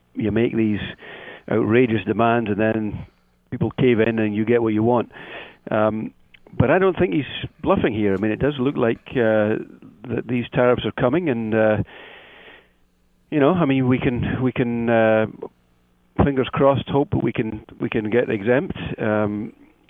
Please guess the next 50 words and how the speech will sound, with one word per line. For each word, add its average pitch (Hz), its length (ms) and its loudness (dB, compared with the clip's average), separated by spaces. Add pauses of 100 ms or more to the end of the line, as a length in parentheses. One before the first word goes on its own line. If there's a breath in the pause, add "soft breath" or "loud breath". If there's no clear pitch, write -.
(100)
we 123 200 -2
can 117 680 -2 (560 loud breath)
even 135 320 2
make 127 220 2
concessions 127 520 -2
at 120 60 -2
the 123 100 -6
table 120 320 0
at 196 60 -4
nafta, 170 360 -2
which 110 160 -4
is 101 80 -6
one 117 160 -2
of 113 80 -2
the 101 80 -2
things 117 180 -2
he 104 160 -6
said 117 160 0
would, 107 240 -4 (600 loud breath)
would, 107 380 -2
um, 101 520 -2 (920)
would 110 220 -4
per-, - 140 -8
perhaps 117 460 2
forestall 139 600 2
these, 117 200 0 (300)
these 113 220 -8
tariffs. 117 320 0 (1040)
But 113 100 0
at 113 60 -2
the 120 100 0
end 151 140 2
of 135 40 0
the 135 60 4
day, 151 180 4
it 151 60 2
looks 135 160 -4
like 127 120 0
they're 113 80 -2
coming, 156 300 0
and, 117 280 -4
and 120 100 -4
therefore 120 340 0
I 107 80 2
think - 200 0
there 107 160 -4
has 120 180 -4
to 120 80 -4
be 113 160 0
a, 107 100 -2